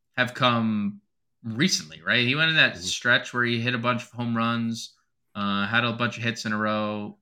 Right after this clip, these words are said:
Speaker 1: Tommy Pham's always been historically good against left-handed pitching, too. So.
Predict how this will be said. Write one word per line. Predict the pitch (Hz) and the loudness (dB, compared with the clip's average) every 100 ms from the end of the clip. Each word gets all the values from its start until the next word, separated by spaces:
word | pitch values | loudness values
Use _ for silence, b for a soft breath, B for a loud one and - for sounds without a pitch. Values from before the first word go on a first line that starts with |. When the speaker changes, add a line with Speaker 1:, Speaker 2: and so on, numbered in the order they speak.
| _ _ _ | _ _ _
Speaker 1:
Tommy | 127 123 | -6 -4
Pham's | 117 110 107 | 0 0 0
always | 104 98 | -2 -4
been | - 98 | -4 -6
historically | 101 - 98 95 92 | -8 -10 -10 -8 -10
good | 92 | -10
against | 92 95 - | -10 -10 -10
left-handed | - - - - - | -14 -16 -20 -20 -20
pitching, | - - | -20 -20
too. | _ _ _ | _ _ _
So. | _ | _